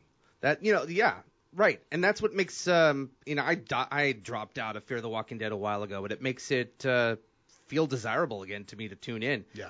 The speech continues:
Speaker 1: That promo that they aired with Morgan in it, I was like, "Yeah, fuck yeah,
Speaker 2: Yeah.
Speaker 1: I'm watching that."
Speaker 2: <laughs>
Speaker 1: Um, Chris.
Speaker 2: Yo.
Speaker 1: Last year when we did WonderCon
Speaker 2: Mm-hmm.
Speaker 1: together, it was crazy busy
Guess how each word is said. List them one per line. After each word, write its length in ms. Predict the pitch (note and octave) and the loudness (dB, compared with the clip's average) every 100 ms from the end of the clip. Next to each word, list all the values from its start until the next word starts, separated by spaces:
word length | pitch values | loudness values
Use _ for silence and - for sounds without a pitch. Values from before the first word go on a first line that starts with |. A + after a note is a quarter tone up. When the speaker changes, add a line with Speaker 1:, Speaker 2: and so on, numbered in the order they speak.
| - | 0
Speaker 1:
That 220 | C3+ C#3+ | 0 0
promo 360 | - D3+ D#3 C3+ | 0 2 2 2
that 160 | A#2+ - | 0 0
they 180 | A#2 A2 | 0 2
aired 220 | A#2 A2+ | 2 0
with 180 | A2 - | -4 -4
Morgan 380 | A#2 A#2+ A2+ G#2+ | -2 -2 -2 -6
in 100 | G#2+ | -6
it, 140 | G#2+ G2 | -6 -6
I 80 | |
was 100 | G#2 | -10
like, 200 | F#2+ F2 | -12 -12
"Yeah, 200 | G2+ F#3+ - | -8 -8 -8
fuck 280 | G2+ - | -8 -4
yeah, 20 | A2+ | -4
Speaker 2:
Yeah. 140 | G2 | -2
Speaker 1:
I'm 60 | A#2+ | -4
watching 320 | D#3 - G2+ | -4 -6 -2
that." 240 | C#3 D3 - F#3+ - | 0 0 -2 -8 -10
Speaker 2:
<laughs> 280 | F3 - F3 | -12 -12 4
Speaker 1:
Um, 400 | E3 F3 E3 D#3 - _ _ _ - - - | 8 8 8 2 -12 _ _ _ -20 -20 -8
Chris. 420 | - F#3 A#2+ - - | -2 0 0 -6 -12
Speaker 2:
Yo. 280 | A#2 G2+ E2 _ _ _ _ _ - _ _ _ _ _ _ _ _ | -10 -10 -14 _ _ _ _ _ -20 _ _ _ _ _ _ _ _
Speaker 1:
Last 400 | D3 G3 A#3+ - | 4 6 6 0
year 160 | C#3+ C3 | 0 0
when 200 | A#2 A2+ | -2 -6
we 160 | A2+ A#2+ | -6 -4
did 160 | B2 | -6
WonderCon 340 | G#2+ A#2 A2 G#2+ G#2 F#2 | -4 -4 -4 -6 -8 -12
Speaker 2:
Mm-hmm. 60 | G#2 | -10
Speaker 1:
together, 560 | A2+ G#2 G2 F#2+ F#2+ - _ _ _ _ _ - | -8 -8 -8 -8 -10 -12 _ _ _ _ _ -8
it 160 | E3+ | -4
was 140 | G3+ F#3 | -2 -4
crazy 480 | - F3+ E3 C3+ C3 | -2 -2 0 -2 -2
busy 460 | B2 A2+ G2+ F2 | -2 -2 -6 -10